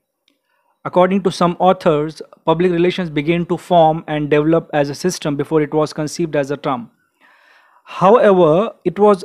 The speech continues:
acknowledged at the conscious level by Thomas Jefferson his time. After that,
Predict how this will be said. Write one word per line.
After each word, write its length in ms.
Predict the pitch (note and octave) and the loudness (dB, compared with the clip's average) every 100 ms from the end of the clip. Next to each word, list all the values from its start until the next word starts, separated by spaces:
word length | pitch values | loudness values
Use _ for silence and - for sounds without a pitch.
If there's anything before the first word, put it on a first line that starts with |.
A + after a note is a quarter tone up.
| - | -4
acknowledged 600 | E3+ A#3 A#3+ B3 A#3+ A3 | -4 0 2 4 4 2
at 160 | G3 | 0
the 60 | F#3 | -2
conscious 460 | F#3 F#3+ - G#3 | 0 0 0 -2
level 240 | F#3 F3+ F#3+ | 2 2 4
by 120 | F3+ | 2
Thomas 400 | F3+ F3+ F#3 F3+ | 0 -2 -2 -2
Jefferson 500 | D3 D3+ E3+ D#3+ E3+ | -4 -2 -2 0 -4
his 180 | D#3+ - | -4 -6
time. 360 | D3 B2 A2 - _ _ _ _ _ _ _ _ _ _ _ | -8 -8 -12 -20 _ _ _ _ _ _ _ _ _ _ _
After 260 | F3 F#3 B3 | -2 2 2
that, 380 | F#3 D3+ D#3 | 2 2 0